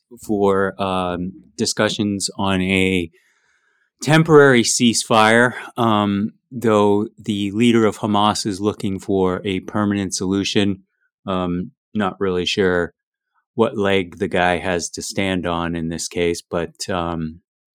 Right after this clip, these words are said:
uh, ou-, outside of international support for a permanent ceasefire, um, the talks were described as intensive. Breakthrough was deemed possible within days. Uh, we'll see what happens. It seems like a promising development,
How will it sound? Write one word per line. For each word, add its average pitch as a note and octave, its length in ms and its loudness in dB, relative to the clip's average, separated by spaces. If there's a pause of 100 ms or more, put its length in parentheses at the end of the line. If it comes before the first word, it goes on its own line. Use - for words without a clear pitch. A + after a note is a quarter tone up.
(160)
uh, F#2+ 140 -2 (100)
ou-, A#2 240 2
outside C#3+ 560 4
of G#2+ 220 -2 (100)
international G#2 600 0
support F#2+ 560 -2
for F2 400 -2 (600)
a F#2 80 -8
permanent F2 500 -4
ceasefire, E2 640 -6 (460)
um, F#2 320 -4
the F#2+ 120 -6
talks A2+ 380 2
were A#2+ 100 2
described G#2+ 580 0
as F#2+ 160 -2
intensive. D#3+ 720 0 (420)
Breakthrough A2 520 2
was G2 180 0
deemed G#2+ 320 0
possible A2 640 2
within F2+ 400 -4
days. A2+ 640 2 (400)
Uh, F#2 380 0 (560)
we'll A2 360 4 (360)
see A2 260 0
what G2+ 160 2
happens. F#2+ 720 -2
It - 160 -18
seems D3 540 0
like C3+ 180 2
a - 60 -10
promising B2+ 520 0
development, A#2+ 600 0